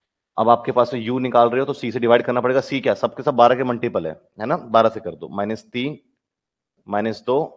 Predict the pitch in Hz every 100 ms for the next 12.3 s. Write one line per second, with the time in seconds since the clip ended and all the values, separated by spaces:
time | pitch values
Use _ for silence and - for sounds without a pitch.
0 | _ _ _ _ _ _ - 101 110 110
1 | 113 123 139 - 107 92 101 107 131 147
2 | - 104 127 123 90 104 113 131 - _
3 | _ _ _ - 127 87 76 _ _ _
4 | _ _ - 113 123 120 135 139 131 113
5 | 139 120 113 117 123 127 117 120 117 117
6 | 117 113 110 113 107 107 107 107 120 98
7 | 80 69 78 _ _ _ _ _ _ _
8 | - 127 156 170 170 180 165 - 104 -
9 | 113 127 151 160 139 135 139 156 156 -
10 | 131 127 143 135 131 123 113 123 107 127
11 | 123 139 143 - - _ - 123 120 117
12 | 95 92